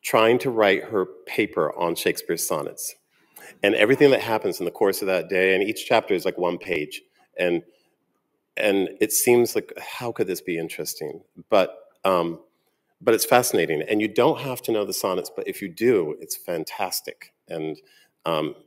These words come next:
and if you're like me, where you live with the sonnets and read them, like, practically every day, then it's amazing, because this is what this, this woman does. And half her thoughts are Shakespeare's thoughts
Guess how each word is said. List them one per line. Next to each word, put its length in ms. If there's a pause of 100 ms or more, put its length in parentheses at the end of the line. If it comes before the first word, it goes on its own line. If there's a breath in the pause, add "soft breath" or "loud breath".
(100)
and 80
if 100
you're 100
like 200
me, 280
where 140
you 220
live 300
with 140
the 80
sonnets 480
and 120
read 140
them, 200 (140)
like, 120 (100)
practically 340
every 160
day, 320 (400 loud breath)
then 420 (380)
it's 100
amazing, 500
because 280
this 160
is 80
what 160
this, 340 (140)
this 160
woman 240
does. 380
And 180 (420 soft breath)
half 240
her 80
thoughts 400
are 60
Shakespeare's 600
thoughts 520